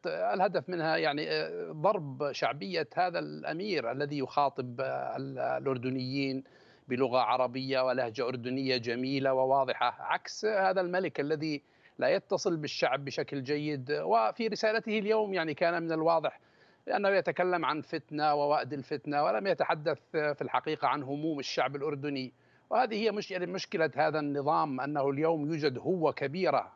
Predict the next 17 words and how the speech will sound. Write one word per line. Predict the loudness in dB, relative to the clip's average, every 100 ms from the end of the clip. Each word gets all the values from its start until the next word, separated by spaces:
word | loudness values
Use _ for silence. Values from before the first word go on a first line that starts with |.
| -4
والأمير | 2 4 4 2 2 2 2
حمزة | 2 0 0 0
قالها | 2 2 2 2 0 0 _ _ _ _ _ _
في | -14
التسريبات، | -4 -4 -2 -2 2 2 2 0
قال: | 0 2 2 -2
"بتخبيصكم، | -4 -2 0 0 -2 -8 -6 -2 -2 -2 -4 -6 -6 -10 _
تخبيص | -6 -6 -4 -4 -2 0
هذا | 0 0
الملك، | -2 0 -2 -4 -12 -10
هو | -6 -2 2
الذي | 2 2 0 -2 -4 -12 _ _ 2
قاد | 2 4
إلى | 0 0
الفساد | -2 0 0 2 2 2
واستشراء | -2 -6 -10 0 2 2
الفساد". | -2 -4 2 0